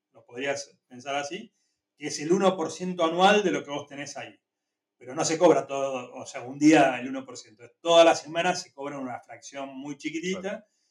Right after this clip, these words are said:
Speaker 1: y eso, de hecho, está descontado del rendimiento que tiene el Bipro. O sea, el rendimiento que tiene el Bipro hoy en día, no sé,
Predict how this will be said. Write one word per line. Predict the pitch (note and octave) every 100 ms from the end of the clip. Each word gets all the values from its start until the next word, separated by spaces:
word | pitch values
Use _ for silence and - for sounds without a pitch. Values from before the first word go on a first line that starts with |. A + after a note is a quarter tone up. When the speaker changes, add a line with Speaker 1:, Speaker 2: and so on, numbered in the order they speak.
| _ _ _
Speaker 1:
y | D#3+ G3+
eso, | G#3+ B3+ G#3
de | F3+
hecho, | G3 A3
está | - E3
descontado | E3 - D3 C#3+ D#3+ F#3+ E3+
del | C#3 C3+
rendimiento | C3 C3+ C#3+ D#3+ D#3 C#3
que | B2
tiene | C3 B2
el | B2
Bipro. | B2+ D3+ E3
O | D#3+
sea, | -
el | - _
rendimiento | G#2+ A#2 C#3 C3
que | B2
tiene | C3
el | B2
Bipro | B2 C#3+
hoy | C3
en | B2
día, | B2+
no | A2+ A2+ _ _ _ _
sé, | _